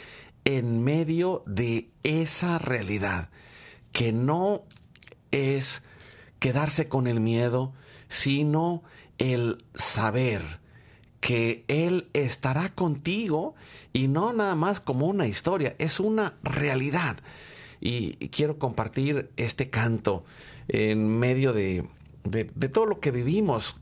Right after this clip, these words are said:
Que Elsie cantó hace muchos años un canto, digo, desde hace muchos años lo canta, pero, eh, pero es algo que, que a mí me levanta todos los días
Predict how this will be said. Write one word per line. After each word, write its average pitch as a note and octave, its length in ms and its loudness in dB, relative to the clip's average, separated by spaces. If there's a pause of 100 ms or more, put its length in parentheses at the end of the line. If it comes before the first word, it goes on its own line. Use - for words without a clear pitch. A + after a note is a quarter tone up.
(300)
Que G#2 360 2
Elsie B2 540 0
cantó A#2+ 540 2
hace A2+ 160 -4
muchos A2 320 0
años A2 400 2 (580)
un A#2 100 2
canto, A2+ 560 2 (360)
digo, A2+ 240 2
desde G#2+ 240 4
hace C3+ 240 4
muchos C3+ 220 2
años C#3 120 2
lo A2+ 140 0
canta, D3+ 440 2
pero, G#2 420 2 (720)
eh, F#2+ 880 2 (100)
pero A2+ 220 4
es A#2 260 0
algo B2+ 340 2
que, G#2 340 0 (100)
que - 100 2
a G#2 40 4
mí A#2 120 4
me B2+ 120 4
levanta A2+ 600 2
todos A2+ 180 2
los G2 180 2
días G#2+ 400 2